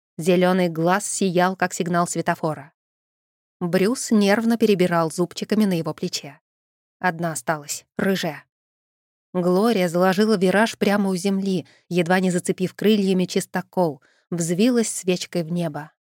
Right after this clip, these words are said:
«Уф!» — выдохнул Ерёма. «Что там?» Я приплясывала на месте от нетерпения и любопытства.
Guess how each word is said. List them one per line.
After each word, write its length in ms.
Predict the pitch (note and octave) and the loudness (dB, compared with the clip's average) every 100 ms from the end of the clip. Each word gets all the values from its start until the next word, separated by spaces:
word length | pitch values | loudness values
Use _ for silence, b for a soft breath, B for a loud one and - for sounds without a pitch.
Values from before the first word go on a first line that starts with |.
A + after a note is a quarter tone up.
| _ _ _ _ _ _ _ _ | _ _ _ _ _ _ _ _
«Уф!» — 420 | - G3 A3 - - _ - | -2 0 0 -2 -20 _ -6
выдохнул 440 | F3+ E3 - F3 | -2 0 0 0
Ерёма. 520 | E3+ F3+ F3+ E3 D#3 - _ _ _ | 0 0 0 -2 -6 -16 _ _ _
«Что 320 | - - C#4 | -14 -2 -2
там?» 260 | - F3 D#3+ _ _ _ | 0 -4 -8 _ _ _
Я 180 | E3+ C4+ | -4 -4
приплясывала 720 | - A3 F#3+ G#3+ - G3+ G3 | -2 -2 0 0 0 -2 0
на 140 | G3 | 0
месте 340 | G#3+ A3 F#3+ E3+ | 2 2 0 -4
от 100 | D#3 | -2
нетерпения 720 | F#3 - - - A3+ A3 G3+ | -2 -2 -6 0 4 4 2
и 100 | F#3+ | 2
любопытства. 760 | F#3+ F3 E3+ E3+ - - C#3+ | 0 0 -2 -4 -8 -12 -18